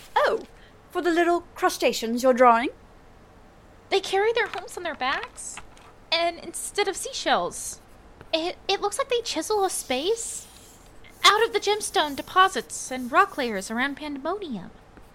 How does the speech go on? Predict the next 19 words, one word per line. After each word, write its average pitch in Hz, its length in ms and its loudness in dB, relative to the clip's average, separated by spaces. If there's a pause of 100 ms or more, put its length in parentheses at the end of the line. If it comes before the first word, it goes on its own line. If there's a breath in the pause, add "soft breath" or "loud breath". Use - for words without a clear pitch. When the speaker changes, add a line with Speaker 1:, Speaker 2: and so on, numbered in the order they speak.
(600)
Speaker 2:
Some 392 220 0
of 440 200 -4
them 392 180 -4
are 330 400 0 (1160 loud breath)
quite 277 360 -4
lovely. 294 560 -2 (1400 loud breath)
Speaker 1:
I - 80 2
suppose 208 520 0
Gem 196 320 2
Crab 233 380 4
would 403 200 4
be 226 80 4
quite 196 300 -4
appropriate 185 640 -2
then. 190 320 -8 (840)
Speaker 2:
It, 349 400 0
it 339 160 2
might 349 180 -2
be 571 80 -14